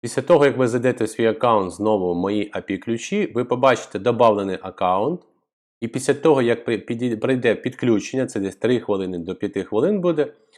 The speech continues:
з'явиться там галочка, що ваш аккаунт активовано, і вже в вашому профілі в сводці появиться вже ваші дані по вашому фьючерсному аккаунту.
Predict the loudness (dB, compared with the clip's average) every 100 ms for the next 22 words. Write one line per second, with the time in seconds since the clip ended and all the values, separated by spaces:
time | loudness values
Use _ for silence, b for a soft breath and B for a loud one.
0 | _ 0 4 4 4 0 -2 0 2 2
1 | 0 -6 -2 0 0 -2 -4 -2 -2 -4
2 | -4 -2 4 4 4 0 -4 -4 -2 -2
3 | -4 b b _ -10 -2 2 2 2 0
4 | 0 -2 -6 2 2 2 0 0 0 0
5 | 0 0 -6 -10 -4 0 0 -2 -8 -8
6 | b b b _ 0 4 6 6 2 0
7 | -2 -2 -2 -2 2 2 0 -2 -2 0
8 | 0 -2 -2 -4 -4 -10 -6 -8 -8 -8
9 | -8 -8 -8 -8 -10 -12 -20